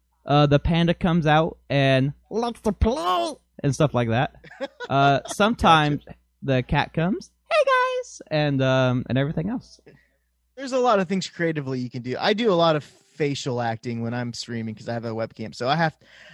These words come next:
Speaker 2: I, I don't care when I get stream sniped and killed, but I pretend like I do just for the enjoyment of those.
Speaker 1: Oh, yes.
Speaker 2: You know.
Speaker 1: Over, I mean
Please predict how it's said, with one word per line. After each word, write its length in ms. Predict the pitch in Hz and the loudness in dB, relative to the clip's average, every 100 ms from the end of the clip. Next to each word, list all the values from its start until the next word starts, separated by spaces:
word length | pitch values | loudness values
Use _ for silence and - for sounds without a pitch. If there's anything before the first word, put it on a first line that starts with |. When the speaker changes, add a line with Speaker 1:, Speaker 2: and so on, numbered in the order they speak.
| - | -2
Speaker 2:
I, 240 | 240 233 - _ _ _ _ _ - | 2 2 -2 _ _ _ _ _ -2
I 140 | 220 | 0
don't 200 | 196 156 | 2 0
care 340 | - 151 143 139 | -2 -2 0 0
when 200 | 131 139 | -2 -2
I 80 | 135 | -2
get 140 | 131 | -6
stream 280 | - 131 123 | -6 -4 -4
sniped 360 | - 123 117 | -4 -4 -4
and 140 | 117 113 | -4 -6
killed, 380 | 120 117 117 110 | -4 -4 -4 -8
but 120 | - 120 | -8 -2
I 300 | 135 131 - _ | -2 -2 -6 _
pretend 400 | - 123 - 117 | -16 -14 -10 -8
like 200 | 127 131 | -8 -6
I 120 | 143 139 | -4 -4
do 400 | 143 147 147 143 _ _ _ - | -4 -4 -6 -8 _ _ _ -10
just 380 | 127 107 - | -6 -6 -8
for 140 | - 113 | -12 -10
the 140 | 107 | -6
enjoyment 540 | 107 107 110 110 107 104 | -8 -6 -6 -4 -6 -8
of 140 | - 107 | -12 -12
those. 420 | 110 110 107 - - | -8 -8 -10 -12 0
Speaker 1:
Oh, 360 | 269 330 330 | 6 10 10
yes. 320 | 285 262 247 - | 8 6 4 4
Speaker 2:
You 60 | |
know. 40 | 202 | 4
Speaker 1:
Over, 280 | 220 240 - | 4 2 -2
I 160 | 156 180 | 0 2
mean 340 | 208 180 147 | 4 2 0